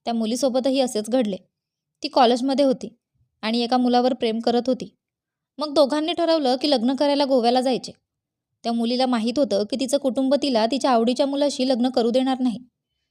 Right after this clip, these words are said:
कारण त्या मुलीचे आधीच कुठेतरी लग्न जमले होते. मुलगा आणि मुलगी दोघेही गोव्याला पडून जातात. मुलीच्या घरच्यांना खूप काळजी वाटते.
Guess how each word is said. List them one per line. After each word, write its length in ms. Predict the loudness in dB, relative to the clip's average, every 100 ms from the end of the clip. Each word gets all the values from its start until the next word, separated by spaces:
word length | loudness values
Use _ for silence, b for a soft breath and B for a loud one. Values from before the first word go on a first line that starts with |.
| _ -6
कारण 320 | -2 -2 -2
त्या 120 | 0
मुलीचे 400 | 0 0 -2 -2
आधीच 340 | 0 -2 -4
कुठेतरी 400 | -4 0 2 2
लग्न 220 | 0 0 0
जमले 280 | 0 0
होते. 220 | 0 -2 -6 _ _ _ _ _ _ -8
मुलगा 280 | -4 -2 -2
आणि 160 | -2
मुलगी 340 | -4 -4 -2 0
दोघेही 340 | 2 2 2
गोव्याला 340 | 4 4 4 2
पडून 280 | 0 0
जातात. 240 | -2 -4 -8 -16 _ _ _ _ -8
मुलीच्या 360 | -4 -2 0 0
घरच्यांना 520 | 0 0 0 0 -2
खूप 160 | -2 0
काळजी 300 | 0 2 0
वाटते. 320 | 0 -2 -10